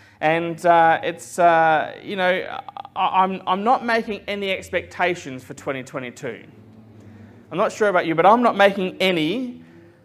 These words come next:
but I'm trusting that God has it all in hand. So I trust that what he has in store for us will be what it will be,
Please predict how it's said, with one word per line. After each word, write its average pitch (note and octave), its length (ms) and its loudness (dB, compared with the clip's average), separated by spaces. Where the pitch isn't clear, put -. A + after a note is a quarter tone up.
but F3 100 -2
I'm F3 120 0
trusting G3+ 580 -2
that C#3+ 200 -10
God F3+ 300 0
has D#3 280 -6
it D3+ 180 -10
all D3+ 320 0
in C3+ 160 -8
hand. C3+ 720 -8
So C#3+ 560 0
I D#3+ 180 0
trust D3+ 640 -4
that - 160 -8
what C#3 180 -6
he E3 300 -8
has D#3 340 -6
in C#3 220 -12
store C#3 420 -8
for C3+ 280 -6
us F3+ 260 -6
will C3 140 -12
be C#3+ 280 -6
what C3 240 -6
it D3 160 -6
will C#3 140 -8
be, F#3 400 -4